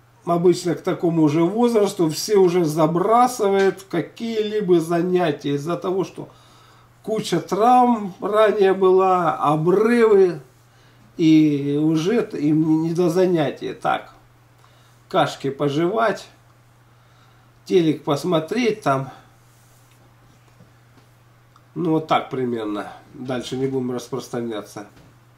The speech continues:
Вот я всё потихонечку набавляю, набавляю веса.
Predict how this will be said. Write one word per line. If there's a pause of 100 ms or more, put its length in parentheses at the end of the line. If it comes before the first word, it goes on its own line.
(1160)
Вот
я
всё
потихонечку
набавляю,
набавляю
веса.